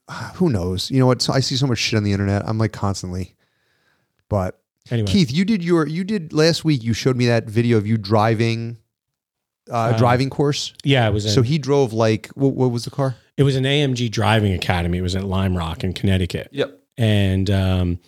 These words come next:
Speaker 2: basically it was, uh, <clears throat> an, a course put on by A M G Mercedes, and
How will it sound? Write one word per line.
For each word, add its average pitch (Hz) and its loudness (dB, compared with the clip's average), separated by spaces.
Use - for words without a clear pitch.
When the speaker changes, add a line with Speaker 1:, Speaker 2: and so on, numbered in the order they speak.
Speaker 2:
basically 120 -2
it 113 -4
was, 101 0
uh, 95 0
<clears throat> 147 -2
an, 127 2
a 120 -4
course - -2
put 131 2
on 113 2
by 101 2
A 101 2
M 98 0
G 98 -2
Mercedes, 92 -2
and 87 -4